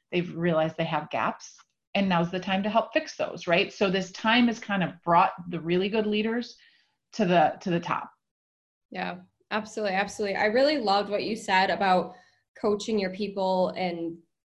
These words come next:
Speaker 2: giving them the opportunities to have those basic human needs right now. I think that's
Speaker 1: Mm-hmm.
Speaker 2: really important, different. What are some of those ways that people have been coaching them through that?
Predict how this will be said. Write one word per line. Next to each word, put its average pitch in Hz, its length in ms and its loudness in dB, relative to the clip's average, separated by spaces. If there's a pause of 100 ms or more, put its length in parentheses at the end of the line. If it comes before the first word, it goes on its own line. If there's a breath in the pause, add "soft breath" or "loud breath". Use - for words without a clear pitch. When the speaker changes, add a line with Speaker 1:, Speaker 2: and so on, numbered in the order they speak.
Speaker 2:
giving 202 320 0
them 190 240 0
the 185 100 0
opportunities 185 840 -4
to 202 100 -8
have 185 240 -4
those 180 300 -6 (200)
basic 180 320 -8
human 170 320 -10
needs 175 320 -8
right 160 160 -10
now. 160 140 -8
I 165 140 -8
think 185 160 -6
that's 165 360 -10
Speaker 1:
Mm-hmm. 175 140 -10
Speaker 2:
really 185 260 -2
important, 165 200 -14 (140)
different. 175 200 -16 (280 soft breath)
What 240 120 2
are 359 80 4
some 381 180 -2
of 339 60 0
those 214 300 0
ways 190 380 0
that 165 320 -2 (200)
people 208 280 -10
have 190 160 -6
been 170 160 -8
coaching 180 440 -10
them 185 340 -12 (100)
through 180 160 -8
that? - 260 -10